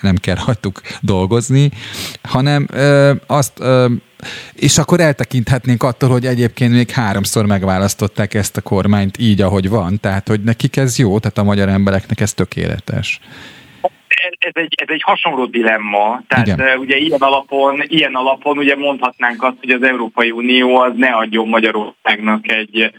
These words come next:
Speaker 2: vasat sem addig, amíg itt Orbán Viktor uralkodik, ö, hiszen nagyon jól tudjuk, hogy ennek a pénznek mi lesz a sorsa, és ez kétségtelenül így van, de azért mégiscsak,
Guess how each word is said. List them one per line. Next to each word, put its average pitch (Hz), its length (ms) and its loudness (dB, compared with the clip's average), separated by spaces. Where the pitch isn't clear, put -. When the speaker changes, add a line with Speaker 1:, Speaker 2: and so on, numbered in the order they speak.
Speaker 2:
vasat 123 500 0
sem 113 260 -2
addig, 117 260 0
amíg 110 280 -2
itt 110 200 -2
Orbán 110 340 0
Viktor 107 320 -4
uralkodik, 143 840 0
ö, 127 240 2
hiszen 113 260 -4
nagyon 113 240 -2
jól 107 240 2
tudjuk, 110 360 -2
hogy 104 140 -2
ennek 104 280 -4
a 110 60 -2
pénznek 107 500 -4
mi 117 100 -2
lesz 107 220 -2
a 101 100 -6
sorsa, 120 520 2
és 113 100 -2
ez 110 160 -2
kétségtelenül 107 580 -2
így 104 280 -4
van, 139 300 0
de 139 120 0
azért 131 260 -2
mégiscsak, 127 920 0